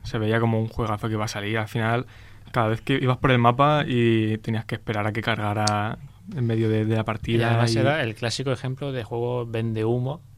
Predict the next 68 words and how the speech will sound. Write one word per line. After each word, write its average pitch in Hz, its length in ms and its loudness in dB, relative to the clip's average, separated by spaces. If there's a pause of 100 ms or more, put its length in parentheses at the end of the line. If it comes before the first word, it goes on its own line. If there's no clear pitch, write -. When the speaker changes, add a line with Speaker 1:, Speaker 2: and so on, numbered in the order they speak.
(460)
Speaker 2:
O - 60 -20
sea, 123 80 -4
Speaker 1:
Como 113 200 2
Speaker 2:
con, 104 140 -4
con 107 80 0
esos 131 180 -2
primeros 127 400 0
vídeos 127 320 0
con 123 120 -4
unos 123 160 -2
gráficos 113 520 -8
bestiales 123 920 2
y 117 240 -6
luego 110 300 -6
ves 113 220 -6
la 120 80 0
realidad, 113 360 -4 (140)
¿cómo 135 180 -2
lo 135 80 0
llaman? 131 320 -2
Downgrade, 143 480 2
¿no? 131 120 -4
Es - 60 -6
que - 60 -2
Speaker 1:
Downgrade, 147 280 6
Speaker 2:
en 139 60 6
inglés 139 260 8
Speaker 1:
downgrade. 175 40 8
Speaker 2:
es 139 80 6
que 147 100 4
es 143 140 4
muy, 120 400 2 (500)
¿sabes? 113 340 -8 (180)
Es - 140 -6
el 113 80 -8
típico 123 260 -4
ejemplo 123 380 -2
de 110 80 -4
juego 107 240 -6
que 117 100 -6
parece 104 260 -8
que 104 80 -6
va 104 80 -6
a - 40 -8
ser 101 460 -8
Speaker 1:
Por 123 180 0
desgracia 123 480 4
se 127 100 0
ve 117 120 4
muchísimo 107 520 2
lo 101 100 0
del 98 120 0
Speaker 2:
Mm. - 20 0
Speaker 1:
downgrade 101 380 0
y 104 60 -2
todo 101 220 -2
eso. 107 160 -6
Me 101 120 -4
acuerdo 107 400 0
en 101 240 0
The 104 100 -2
Division, 110 720 0
Watch 107 220 -4
Dogs, 110 400 0
el 117 80 -2
primer 113 240 4
Watch 120 200 0
Dogs, 120 380 -4